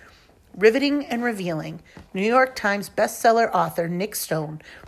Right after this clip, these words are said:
boldly tackles American race relations in this stunning debut.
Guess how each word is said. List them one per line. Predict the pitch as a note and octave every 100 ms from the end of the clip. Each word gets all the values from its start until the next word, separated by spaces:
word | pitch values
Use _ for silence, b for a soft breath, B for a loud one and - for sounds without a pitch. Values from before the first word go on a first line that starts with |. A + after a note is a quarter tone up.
| -
boldly | G#3+ G#3+ A3 C4+
tackles | C4 F3+ E3+ F3+ E3 -
American | E3+ F3+ F#3 G3+ A3
race | G3 G3 G3
relations | F3+ E3 D#3+ - D#3 - - B B
in | F3 E3+
this | E3+
stunning | - - G#3+ F#3+ D#3 D#3 -
debut. | D#3+ D#3+ D#3 -